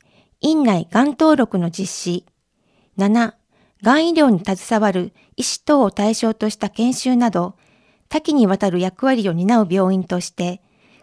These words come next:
国が定める指定要件を踏まえ、厚生労働大臣が指定した病院です。今回、これらの要件について、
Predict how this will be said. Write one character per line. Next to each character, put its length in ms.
国 240
が 120
定 220
め 140
る 220
指 160
定 220
要 200
件 260
を 40
踏 120
ま 200
え、 200
厚 220
生 260
労 180
働 240
大 240
臣 180
が 100
指 120
定 200
し 80
た 140
病 260
院 160
で 200
す。 160
今 240
回、 340
こ 100
れ 120
ら 120
の 100
要 220
件 240
に 100
つ 160
い 80
て、 340